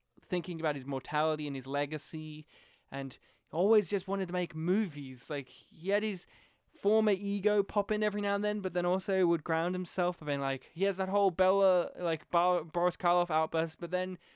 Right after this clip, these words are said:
in the same breath, he'll be like, "You know what?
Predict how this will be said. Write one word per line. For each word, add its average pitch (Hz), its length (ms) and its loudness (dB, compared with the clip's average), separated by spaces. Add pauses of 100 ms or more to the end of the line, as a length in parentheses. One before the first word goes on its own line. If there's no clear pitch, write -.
(640)
in 180 80 -6
the 180 60 -2
same 202 260 -2
breath, 190 280 4
he'll 180 180 2
be 170 100 0
like, 165 320 0
"You 156 60 -8
know 180 140 -4
what? 180 280 -4